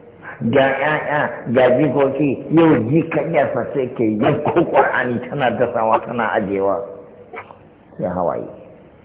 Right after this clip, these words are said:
Shi ba zai iya ba, shi ya yi asarar rayuwarsa ba, kai ba, ƴar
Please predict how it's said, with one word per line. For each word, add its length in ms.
Shi 160
ba 80
zai 240
iya 160
ba, 80
shi 80
ya 120
yi 120
asarar 480
rayuwarsa 400
ba, 60
kai 160
ba, 240
ƴar 160